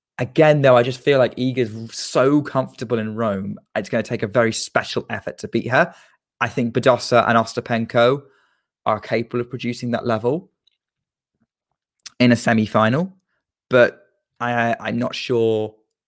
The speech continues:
are capable of it. Um, I think Badosa might ha-, have a lower ceiling than Ostapenko.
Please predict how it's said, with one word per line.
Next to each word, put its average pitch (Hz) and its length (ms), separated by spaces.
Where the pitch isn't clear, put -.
are 113 80
capable 131 380
of 110 100
it. - 340
Um, 117 400
I 120 80
think 123 200
Badosa 123 320
might 120 280
ha-, - 260
have 113 200
a 117 60
lower 117 260
ceiling 117 400
than 120 80
Ostapenko. 127 800